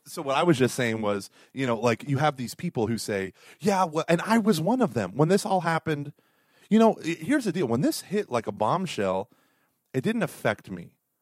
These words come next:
in terms of I'm gonna lose my faith, because my faith was not in the priests. I've had enough, by the time I was, you know, twenty, I've encountered enough annoying, bad, lazy,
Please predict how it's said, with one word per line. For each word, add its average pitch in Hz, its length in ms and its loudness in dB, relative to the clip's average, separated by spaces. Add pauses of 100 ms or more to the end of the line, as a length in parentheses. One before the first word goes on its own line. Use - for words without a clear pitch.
(180)
in 123 200 2
terms 139 360 -6
of 107 380 0
I'm 113 140 -8
gonna 110 180 -2
lose 101 240 -2
my 92 200 -4
faith, - 340 -12 (300)
because 180 220 2
my 185 140 2
faith - 340 -4
was 151 160 0
not 143 440 -2
in 131 420 -2
the 104 100 -10
priests. - 640 -12 (560)
I've 208 120 4
had 240 140 6
enough, 151 460 2
by 139 160 4
the 139 100 2
time 185 200 -2
I 156 60 2
was, 113 260 0
you 131 80 -4
know, 95 160 -4
twenty, 92 460 -4
I've 113 320 0
encountered 127 480 -2
enough 113 320 0
annoying, 117 540 0
bad, 117 380 0 (240)
lazy, 113 720 -2